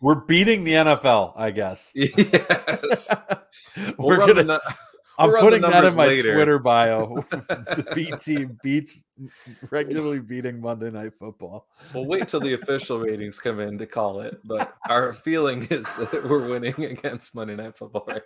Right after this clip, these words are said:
Speaker 2: now. <laughs>
Speaker 1: Basically. I, I
Speaker 2: All
Speaker 1: don't
Speaker 2: right.
Speaker 1: see any argument possible.
Speaker 2: Yeah. Um, so now that we've talked about the tiers, let's talk about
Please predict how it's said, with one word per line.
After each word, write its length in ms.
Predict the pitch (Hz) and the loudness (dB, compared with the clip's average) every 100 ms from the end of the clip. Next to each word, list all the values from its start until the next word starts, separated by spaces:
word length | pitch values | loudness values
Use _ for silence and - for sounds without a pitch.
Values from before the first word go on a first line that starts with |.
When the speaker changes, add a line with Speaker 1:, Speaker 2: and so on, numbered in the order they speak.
| - | -14
Speaker 2:
now. 320 | - - - _ _ - - - - _ _ _ _ _ _ _ | -16 -16 -18 _ _ -20 -20 -20 -20 _ _ _ _ _ _ _
<laughs> 1080 | - _ - - 139 180 180 135 _ - 117 | -20 _ -20 -20 -20 -18 -18 -20 _ -20 -10
Speaker 1:
Basically. 640 | 165 151 - 120 120 104 107 _ _ _ _ - _ _ _ | -8 -8 -10 -12 -12 -12 -14 _ _ _ _ -20 _ _ _
I, 100 | 131 | -8
I 20 | |
Speaker 2:
All 220 | 127 120 131 | -4 -2 -2
Speaker 1:
don't 60 | 120 | -6
Speaker 2:
right. 60 | - | -10
Speaker 1:
see 140 | 131 | -8
any 300 | 123 123 120 | -6 -8 -6
argument 400 | 120 143 127 120 | -6 -8 -12 -8
possible. 480 | 120 123 - 85 - _ _ _ _ _ _ - | -8 -8 -12 -18 -20 _ _ _ _ _ _ -12
Speaker 2:
Yeah. 220 | 101 98 - _ _ _ _ _ - _ _ _ _ _ - | -10 -10 -14 _ _ _ _ _ -20 _ _ _ _ _ -14
Um, 720 | 110 107 107 104 104 101 98 _ _ - | -8 -6 -4 -6 -8 -12 -16 _ _ -12
so 320 | - 147 107 | -4 -4 -4
now 180 | 120 127 | -6 -6
that 60 | |
we've 100 | 120 | -6
talked 240 | 123 120 113 | -6 -8 -6
about 160 | 107 | -10
the 60 | 98 | -12
tiers, 380 | - 113 110 107 | -12 -10 -8 -8
let's 160 | 110 | -8
talk 240 | - 107 110 | -8 -8 -8
about 420 | 104 98 107 | -6 -6 -8